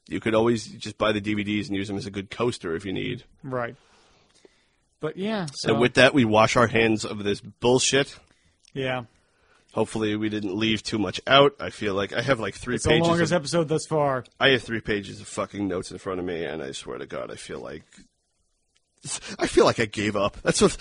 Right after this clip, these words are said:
Speaker 1: <laughs> that's what I feel like.
Speaker 2: Yeah.
Speaker 1: I feel like I gave up.
Speaker 2: But with that in mind,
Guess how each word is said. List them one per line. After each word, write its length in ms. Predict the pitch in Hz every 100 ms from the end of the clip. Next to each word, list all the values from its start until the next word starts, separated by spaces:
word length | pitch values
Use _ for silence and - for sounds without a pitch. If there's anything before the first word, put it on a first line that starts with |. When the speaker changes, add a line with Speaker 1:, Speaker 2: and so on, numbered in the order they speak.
| - - - -
Speaker 1:
<laughs> 40 |
that's 180 | - -
what 120 | 208
I 60 | 120
feel 240 | - 110
like. 300 | 98 95 - -
Speaker 2:
Yeah. 180 | - 127
Speaker 1:
I 80 | 202
feel 140 | 320
like 120 | 190
I 80 | 113
gave 320 | 104 113 113
up. 160 | 98 101 - - - _ _ _ _ -
Speaker 2:
But 200 | 170 -
with 160 | 196
that 200 | 170 170
in 80 | 151
mind, 380 | 139 123 120 127